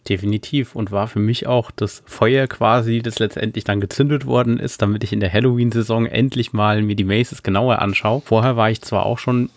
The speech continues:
ein bisschen Halloween-mäßig unterwegs, aber Maces oder allgemein Halloween-Events habe ich zwar ab und zu mitgenommen, aber jetzt nicht regelmäßig. Und Mice Maze hat's allerdings geschafft, dass ich so viel Blut geleckt und Interesse hatte, dass ich da unbedingt dann diese Saison durchgestartet bin, aber da hört ihr später mehr.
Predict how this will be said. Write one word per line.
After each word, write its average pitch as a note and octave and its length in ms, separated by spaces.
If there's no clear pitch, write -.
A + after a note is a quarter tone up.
ein A2 80
bisschen C#3+ 480
Halloween-mäßig C3 720
unterwegs, B2+ 580
aber G2+ 320
Maces A#2+ 680
oder G2+ 320
allgemein G2+ 420
Halloween-Events B2 680
habe B2 160
ich B2+ 80
zwar A#2+ 160
ab A#2 100
und A2+ 120
zu - 80
mitgenommen, C3+ 480
aber A2 220
jetzt G#2 200
nicht - 220
regelmäßig. C#3+ 760
Und B2 220
Mice A#2 240
Maze A#2+ 160
hat's A#2+ 120
allerdings G#2 380
geschafft, - 420
dass G#2+ 120
ich G#2+ 260
so C3 220
viel C3+ 280
Blut C3+ 380
geleckt A#2+ 320
und A2+ 100
Interesse A#2 460
hatte, A2 220
dass G#2 180
ich G#2 200
da G2+ 260
unbedingt G#2+ 480
dann G2 180
diese A2 220
Saison G2 320
durchgestartet A#2 640
bin, A#2 180
aber F#2+ 180
da F#2+ 140
hört G2 160
ihr G#2 80
später A#2 280
mehr. A#2 220